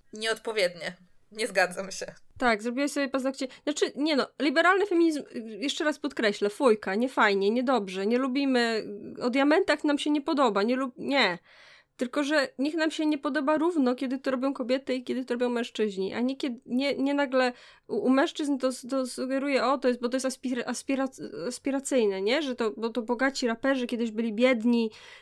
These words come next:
Speaker 2: nie? A, a jak kobieta to robi, to nie, no bo, bo wtedy jest płytka i wtedy to nie jest feministyczne i wtedy coś, i wtedy na, n-, n-, już wtedy nie jest tylko osobą, jest, jest kobietą. Jest, jest czymś więcej, ma jakiś dodatkowy standard, nie jest,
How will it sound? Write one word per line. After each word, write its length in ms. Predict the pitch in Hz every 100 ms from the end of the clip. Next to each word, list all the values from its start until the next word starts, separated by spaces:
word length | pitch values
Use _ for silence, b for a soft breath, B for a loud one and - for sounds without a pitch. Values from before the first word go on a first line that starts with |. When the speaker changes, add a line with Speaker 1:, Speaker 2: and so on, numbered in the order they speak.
| B
Speaker 2:
nie? 200 | 247 277
A, 120 | - -
a 80 | 254
jak 160 | 254
kobieta 360 | - 262 339 359
to 140 | 349
robi, 260 | 339 339 330
to 120 | 320
nie, 240 | 294 311 302
no 240 | 269 269
bo, 240 | 302 277 269 B B B
bo 80 | 269
wtedy 220 | 277 311
jest 180 | 294 -
płytka 380 | 285 294 - 233
i 60 | 240
wtedy 200 | 285 277
to 80 |
nie 160 | 285 277
jest 140 | 269
feministyczne 840 | 254 240 240 233 - 233 - 208 202
i 60 | 214
wtedy 320 | 277 247 254
coś, 240 | 254 247
i 100 | 233
wtedy 260 | 240 240 233
na, 120 | 262
n-, 180 | 262 247
n-, 960 | 226 240 147 131 104 - 139 214 202 226
już 160 | 285 -
wtedy 240 | 311 302
nie 180 | 320 339
jest 180 | 330 -
tylko 320 | 302 - 277
osobą, 440 | - 294 269 294
jest, 420 | 277 262 - - -
jest 220 | 240 247
kobietą. 600 | - 214 190 180 - - 214 _ -
Jest, 360 | 220 - -
jest 320 | - 226 - -
czymś 260 | 254 240
więcej, 400 | 233 269 269 254
ma 120 | 233
jakiś 300 | 214 226 220
dodatkowy 380 | 220 220 247 214
standard, 520 | - 233 226 220 220
nie 180 | 226 220
jest, 160 | 220